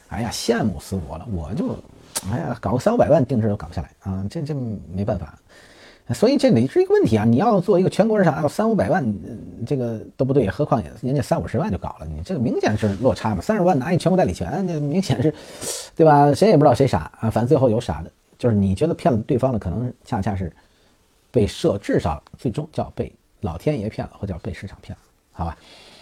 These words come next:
所以炉子老窖呢，就是很，现在也没什么可惜啊，因为订单非常快啊，发展也非常好啊，这个整个状态也 OK，是不错的。那，那我们就把炉子老窖留这儿，对不对？汾酒嘛，就更不说，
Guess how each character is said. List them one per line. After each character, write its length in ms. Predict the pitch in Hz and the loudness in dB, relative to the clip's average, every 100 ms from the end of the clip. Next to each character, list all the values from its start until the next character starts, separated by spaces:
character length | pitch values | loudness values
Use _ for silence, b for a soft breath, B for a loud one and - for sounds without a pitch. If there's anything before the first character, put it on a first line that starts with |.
| B B B | B B B
所 100 | 143 | -6
以 60 | 160 | -4
炉 100 | 175 | -2
子 80 | |
老 100 | 160 | -2
窖 200 | 98 143 | 2 2
呢， 160 | 120 101 | 2 -2
就 100 | 113 | 0
是 220 | 101 98 | -2 -2
很， 360 | 92 143 160 127 - _ - | -2 -4 -4 -10 -16 _ -12
现 160 | 113 196 | -4 -2
在 60 | 113 | 0
也 40 | |
没 80 | 175 | 0
什 60 | |
么 80 | 208 | -2
可 80 | - | -4
惜 140 | - 170 | -6 -6
啊， 120 | 123 | -6
因 60 | |
为 80 | 160 | -6
订 140 | 156 151 | -4 -6
单 120 | 151 | -4
非 120 | 160 | -4
常 120 | 147 | -6
快 240 | 143 143 - | -6 -8 -8
啊， 160 | 98 87 | -10 -6
发 140 | 127 | -4
展 80 | 127 | -4
也 60 | 90 | -6
非 100 | 120 | -6
常 120 | 117 | -6
好 220 | - - - | -8 -14 -10
啊， 140 | 90 | -8
这 80 | 92 | -6
个 80 | 87 | -8
整 160 | 87 90 | -8 -8
个 80 | |
状 160 | 101 113 | -6 -4
态 80 | 95 | -6
也 60 | |
OK， 280 | - 110 120 - | -6 -6 -8 -8
是 100 | 101 | -12
不 120 | 95 | -2
错 120 | 180 | -2
的。 80 | 127 _ | -2 _
那， 180 | - 107 104 | -6 -6 -4
那 80 | |
我 20 | 87 | -4
们 80 | 92 | -4
就 120 | 95 - | -6 -8
把 140 | 90 | -16
炉 120 | 80 | -10
子 60 | 98 | -8
老 100 | 80 | -8
窖 120 | 87 80 | -10 -10
留 200 | 76 73 | -14 -10
这 80 | 98 | -10
儿， 120 | 90 - b b b b b b | -10 -12 b b b b b b
对 100 | - | -2
不 80 | 120 | 4
对？ 220 | 131 113 | 4 4
汾 260 | 107 196 262 | 2 0 0
酒 140 | 147 | 0
嘛， 160 | 117 135 | 2 2
就 160 | 131 113 | 2 0
更 260 | - 143 | -2 -4
不 120 | 131 | -2
说， 200 | 120 135 | -2 -4